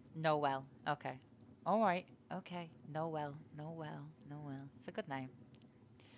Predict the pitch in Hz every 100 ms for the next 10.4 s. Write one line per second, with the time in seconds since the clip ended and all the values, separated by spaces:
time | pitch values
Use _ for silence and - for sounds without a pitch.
0 | - - - - - - - - - -
1 | - 339 330 285 208 190 202 214 220 233
2 | 233 233 285 466 - - - - - -
3 | 190 185 196 - 214 233 349 - 185 -
4 | 185 180 196 196 320 - - - - -
5 | - - - - - - 160 190 190 196
6 | 302 - - 285 277 262 240 202 196 190
7 | 185 185 175 196 202 392 269 190 185 175
8 | 180 180 175 175 165 - - 170 - -
9 | 208 214 427 - - - - - - -
10 | - - -